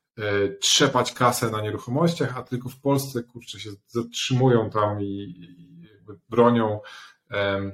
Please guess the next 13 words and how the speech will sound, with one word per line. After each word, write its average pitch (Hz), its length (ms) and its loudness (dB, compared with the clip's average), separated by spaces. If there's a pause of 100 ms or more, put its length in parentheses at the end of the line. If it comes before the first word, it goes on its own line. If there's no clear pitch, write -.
(140)
tego, 110 260 2
żeby, 104 480 0
żeby 101 260 -8
nie 110 180 0
udostępniać 98 560 -6
tego 98 220 -2
rynku. 156 460 0 (600)
Myślę, 165 220 -2
że 135 60 -6
to 143 60 2
jest 135 180 2
wszędzie, 160 400 4
tylko, 131 600 -2